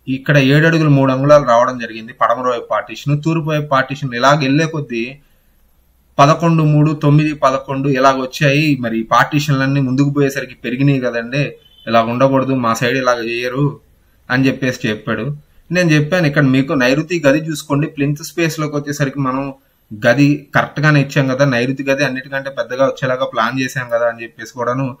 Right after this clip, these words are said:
ఆయనకి చెప్పాను. But అయినప్పటికీ వినకుండా వేరే ప్లాన్ చేయించుకోవడం ఆయన జరిగింది. కాబట్టి ఇలాంటి వాళ్ళు ఉంటుంటారు, కొద్దిగా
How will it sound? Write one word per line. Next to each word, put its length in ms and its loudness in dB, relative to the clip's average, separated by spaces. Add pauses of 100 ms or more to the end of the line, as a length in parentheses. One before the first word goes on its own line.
(400)
ఆయనకి 340 -2
చెప్పాను. 280 -6
But 140 -2
అయినప్పటికీ 540 -6
వినకుండా 720 -6 (400)
వేరే 260 4
ప్లాన్ 360 2
చేయించుకోవడం 540 -4
ఆయన 440 -6 (140)
జరిగింది. 600 -6 (560)
కాబట్టి 280 2
ఇలాంటి 320 4
వాళ్ళు 220 2
ఉంటుంటారు, 840 -4
కొద్దిగా 420 0